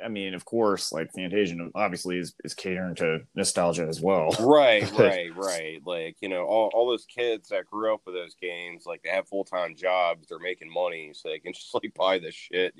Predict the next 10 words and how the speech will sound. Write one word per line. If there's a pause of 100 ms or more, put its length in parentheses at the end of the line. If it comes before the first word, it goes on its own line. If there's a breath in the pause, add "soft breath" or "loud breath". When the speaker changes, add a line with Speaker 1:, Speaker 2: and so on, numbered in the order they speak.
(120)
Speaker 2:
themselves,
you
know? (840 loud breath)
But,
um,
Speaker 1:
I'm
just
hoping
there's
some